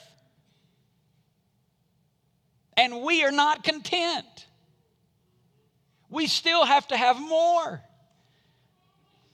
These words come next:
Time magazine produced an article a few years ago, is written by a man named Greg Easterbrook. And listen to what, what he says. And this is not Christianity Today. This is Time magazine.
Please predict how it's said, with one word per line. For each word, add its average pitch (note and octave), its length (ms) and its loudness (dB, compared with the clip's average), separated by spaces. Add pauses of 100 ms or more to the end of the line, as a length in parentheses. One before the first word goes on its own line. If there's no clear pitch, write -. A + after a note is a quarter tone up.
(220)
Time B3+ 320 0
magazine A#3+ 560 2
produced G#3+ 400 -2
an G#3+ 120 2
article A3+ 400 2
a F#3+ 60 0
few A#3+ 180 -6
years A3 320 -2
ago, G3 380 0
is D#3+ 140 -6
written A3 220 -4
by G3+ 120 0
a - 20 2
man G#3 220 -4
named F#3+ 180 -4
Greg A3 260 2
Easterbrook. G3 680 -4 (420)
And A3+ 180 0
listen E4 240 -4
to D4+ 60 -8
what, C4+ 260 -4
what A3 160 -4
he A3+ 120 -4
says. F#3+ 340 -2
And G3+ 80 -6
this D#4+ 160 -4
is C#4+ 140 -8
not C#4 300 -2 (300)
Christianity B3+ 680 -2
Today. F3 480 2
This C4 180 -6
is A3+ 160 -4
Time A#3+ 380 -4
magazine. E3 560 -2